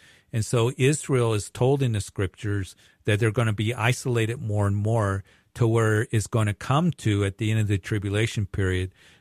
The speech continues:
that Jerusalem will be a cup of trembling to all the nations.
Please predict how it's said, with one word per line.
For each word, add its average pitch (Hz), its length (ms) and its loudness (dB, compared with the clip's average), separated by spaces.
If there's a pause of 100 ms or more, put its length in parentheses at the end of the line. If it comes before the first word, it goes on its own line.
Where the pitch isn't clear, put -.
that 104 260 2
Jerusalem 113 640 0
will 101 120 -2
be 98 180 -2
a 95 60 0
cup - 320 -2
of 95 140 -4
trembling 95 400 -2
to 101 200 0
all 107 280 0
the 107 120 -2
nations. 90 640 -4